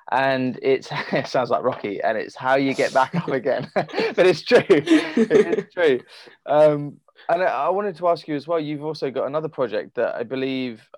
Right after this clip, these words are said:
Speaker 1: I don't know if you're filming it now or if you finished it,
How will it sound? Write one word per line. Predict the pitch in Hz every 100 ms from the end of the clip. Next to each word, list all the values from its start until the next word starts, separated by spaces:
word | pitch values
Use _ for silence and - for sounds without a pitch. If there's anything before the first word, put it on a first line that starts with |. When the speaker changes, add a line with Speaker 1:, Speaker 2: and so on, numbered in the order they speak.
| _ -
Speaker 1:
I | 120
don't | 139
know | 127
if | 120
you're | 127
filming | - 139 127
it | 117
now | 120 143 147
or | 131
if | -
you | 120
finished | - 147 151 151 -
it, | 156 -